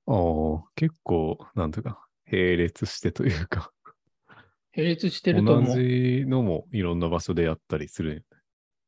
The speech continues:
Speaker 2: あ、する、する。
Speaker 1: うん。
Speaker 2: しかも一つの会場になんか、僕が担当する作品とか結構三つ四つ入ったりするから。
Speaker 1: ええ。
Speaker 2: 結構忙しかったりする。
Speaker 1: うん。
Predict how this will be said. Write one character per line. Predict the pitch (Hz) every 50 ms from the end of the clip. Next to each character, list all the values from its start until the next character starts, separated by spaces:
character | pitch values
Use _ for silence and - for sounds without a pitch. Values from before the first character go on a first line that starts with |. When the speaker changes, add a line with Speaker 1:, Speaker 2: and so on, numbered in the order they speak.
| _ -
Speaker 2:
あ、 | 170 170 147
す | 135 -
る、 | - - 175
す | - - 160
る。 | 156 147 143 - - - _ _ _ _ _ _ _ _ _ _ _ _ _ _ -
Speaker 1:
う | 92 82 80 80 80 80 80 80 80
ん。 | 80
Speaker 2:
し | 78
か | - - 226
も | 226 208 165 143
一 | 143 - - 269 269
つ | - - 247
の | 202 175
会 | - - - 160 156 151
場 | 151 165 160 160
に | 165 156 156 156 151 - - _ _ _ -
な | 180 165
ん | 160 147
か、 | - - - - - _ _ _ _ _ _ _ _ _ _ _ _ - 180
僕 | 147 143 - 185
が | 175 190
担 | 180 - 185 180 185 180
当 | - 190 180 175
す | - 180
る | 175 175
作 | - - 160 - - 151
品 | 196 180 165 160
と | - 170
か | - - 135 135
結 | - 185 175 -
構 | - 151 - -
三 | 175 175 175 -
つ | - -
四 | 214 208
つ | 214 -
入 | 139 160 143
っ | 139 -
た | 143
り | 131 135
す | - 156
る | 139 135
か | - 135
ら。 | 143 135 - - _ _ -
Speaker 1:
え | 98 90 87 87 85 82 85
え。 | 85 - - _ _ _ _ _ _ _ _ _ _ _ _ _ _ _ _ _ _ _
Speaker 2:
結 | - 190 185 185
構 | - 147
忙 | 139 131 - 143 131 123
し | - -
か | - 147
っ |
た | - -
り | - -
す | - - - - _ _ _ _ _ -
る。 | 104 92
Speaker 1:
う |
ん。 | 82 80 80 78 78 78 78